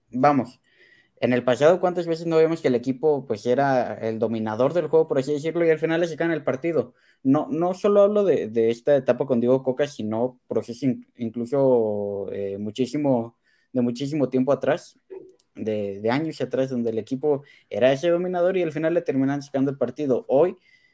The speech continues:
bien lo dijo Beto también, aprovechó las circunstancias y terminó sacando tres puntos, que si los ponemos sobre la balanza en una semana totalmente ajetreada, ajetreada, perdón, son,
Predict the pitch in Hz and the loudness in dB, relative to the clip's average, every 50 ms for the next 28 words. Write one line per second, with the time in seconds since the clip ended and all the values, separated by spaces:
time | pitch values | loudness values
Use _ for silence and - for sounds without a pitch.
0 | _ _ _ _ _ _ - 120 123 127 135 135 135 - 139 139 131 151 143 139 | _ _ _ _ _ _ -4 -2 0 2 2 2 2 2 0 0 0 0 0 0
1 | 131 131 156 180 170 147 - 117 110 107 - 127 131 131 151 143 131 127 120 120 | 0 0 0 -2 -2 -2 -2 -2 -2 0 0 0 0 0 -2 -4 -4 -4 -4 -2
2 | 127 131 127 127 170 170 - - - 127 123 - 120 117 117 120 127 135 135 139 | -2 -4 -2 -2 -4 -6 -6 -6 -8 -4 -2 0 2 2 2 2 2 0 -2 -6
3 | 139 143 139 139 143 139 - 143 143 143 - 147 147 156 - 190 214 233 - - | -4 -2 -2 -2 -2 -2 -2 -4 -4 -4 -4 -4 -4 -4 -4 -4 -6 -6 -8 -14
4 | _ _ _ _ _ - 117 113 113 110 104 - - 117 113 107 107 - 117 113 | _ _ _ _ _ -4 -2 0 0 0 -2 -4 -6 -6 -6 -6 -6 -4 -2 -2
5 | 120 135 147 147 156 127 120 110 113 110 107 110 123 131 143 143 - 170 165 160 | 0 -2 -2 -2 -2 -2 -2 0 0 0 0 0 0 0 -2 0 -2 -2 -2 -2
6 | 131 123 120 120 127 135 143 - - 131 120 120 127 135 143 143 139 139 - - | 0 0 0 2 2 2 0 0 0 0 0 2 2 2 0 0 -2 -6 -8 -8
7 | 107 - 117 127 139 139 135 147 135 123 113 - - 131 147 151 - - 117 117 | -4 0 2 2 2 2 0 0 0 -2 -2 0 2 2 2 0 0 -2 -4 -2
8 | - 117 113 - - 139 151 160 156 - 123 123 147 180 185 - - - - _ | -2 -2 -4 0 0 2 2 2 0 0 0 0 0 -2 -4 -8 -16 -20 -20 _
9 | _ _ _ _ _ - - 135 131 135 135 135 | _ _ _ _ _ -4 0 2 4 4 4 2